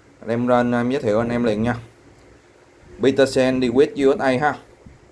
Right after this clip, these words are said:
Đó. Loại mười C R này á, là ngầm cong, không có lưỡi cắt ha. Và cái kìm này là cái kìm nó có sử dụng rồi nha, đã qua sử dụng rồi. Và nó có hai dòng code.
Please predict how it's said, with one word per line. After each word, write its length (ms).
Đó. 400
Loại 240
mười 240
C 40
R 500
này 240
á, 160
là 140
ngầm 260
cong, 220
không 220
có 80
lưỡi 140
cắt 200
ha. 220
Và 160
cái 100
kìm 320
này 200
là 160
cái 120
kìm 300
nó 340
có 120
sử 140
dụng 220
rồi 100
nha, 200
đã 80
qua 140
sử 140
dụng 260
rồi. 160
Và 240
nó 80
có 380
hai 140
dòng 160
code. 240